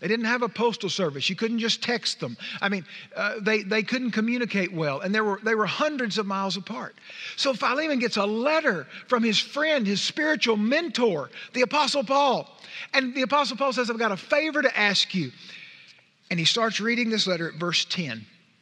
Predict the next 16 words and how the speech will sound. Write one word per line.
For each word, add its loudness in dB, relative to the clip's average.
"I 6
appeal 2
to 0
you 2
for -4
my -4
child, 0
Ones-, 2
Onesimus." 4
What's 6
he 6
got 4
to 4
do 4
with 2
this? 0